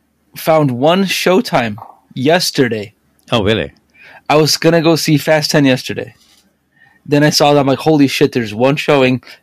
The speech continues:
Speaker 1: at the theater by your old job now."
Speaker 2: Yeah. Oh, okay. Nice.
Speaker 1: <laughs> So I had to drive up all the way over there just to see it. And this movie did definitely not disappoint.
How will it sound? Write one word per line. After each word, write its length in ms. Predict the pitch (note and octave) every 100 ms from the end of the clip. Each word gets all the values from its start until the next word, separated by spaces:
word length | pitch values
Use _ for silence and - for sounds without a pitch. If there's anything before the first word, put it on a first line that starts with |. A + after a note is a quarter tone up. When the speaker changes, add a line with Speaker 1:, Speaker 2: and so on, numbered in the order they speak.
| _
Speaker 1:
at 200 | - A#2+ -
the 100 | B2
theater 500 | - D#3 C3+ C3 - _ _ _ _ _ A#2
by 160 | - B2+
your 160 | C3 B2+
old 180 | B2+
job 320 | D3 D3+ C3 C3
now." 320 | A2+ - D3+ _ _ _ _ -
Speaker 2:
Yeah. 200 | B2+ E2+ - -
Oh, 200 | C3+ D3
okay. 200 | G2 F2+ -
Nice. 280 | G#2 D3 -
Speaker 1:
<laughs> 400 | - - - - -
So 120 | C#3+
I 20 |
had 60 | C3
to 80 |
drive 260 | B2+ C#3+ C#3
up 180 | C#3 C3+
all 160 | C3
the 60 | B2+
way 100 | B2
over 200 | A#2+ A#2
there 160 | A2+ A#2
just 140 | A#2+
to 60 | A2+
see 180 | - G#2+
it. 140 | G#2+ - _ _ _ _ _ _ _ _ _ _
And 640 | A#2 B2 B2 A#2+ A#2 A2+ - _ _ _ _ _ _ _ _
this 180 | C3+ D3+
movie 260 | D#3 C#3+
did 340 | B2+ B2+ B2 B2+
definitely 360 | C3 B2 B2
not 200 | A2+ A2
disappoint. 680 | A#2 A2 G#2+ - G#2+ A#2+ -